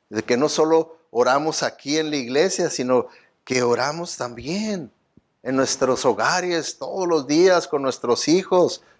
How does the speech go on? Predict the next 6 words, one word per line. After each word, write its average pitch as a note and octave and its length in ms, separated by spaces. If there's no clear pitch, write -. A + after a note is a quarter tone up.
los A2+ 180
guiamos D#3+ 420
en D3 120
oración, C#3+ 640
les D#3 140
enseñamos C3 880